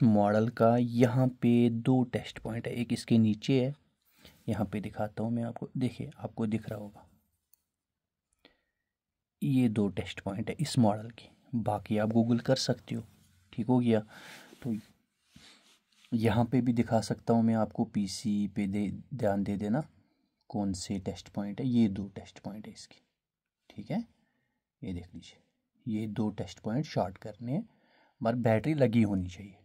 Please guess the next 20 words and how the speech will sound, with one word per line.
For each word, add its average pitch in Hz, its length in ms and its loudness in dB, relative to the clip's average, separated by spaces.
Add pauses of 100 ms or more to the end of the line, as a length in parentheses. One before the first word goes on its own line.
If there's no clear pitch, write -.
(220)
ओके। 170 240 2 (1080)
तो 120 640 2
अभी 110 280 0
मैं 101 200 -2
यहाँ 98 280 -6 (120)
पे 98 380 -4 (540)
देखता 95 340 -6
हूँ, 131 140 0 (1900)
यूएसबी 120 580 4
मैंने 104 280 4
तैयार 98 400 0
रखी 110 320 -2
है, 135 140 0 (1000)
ठीक। - 340 -2 (1120)
तो 104 340 2
मैं 120 220 4
क्या 143 160 6
करता 113 340 0
हूँ, 123 160 0 (2500)
मैं 120 180 4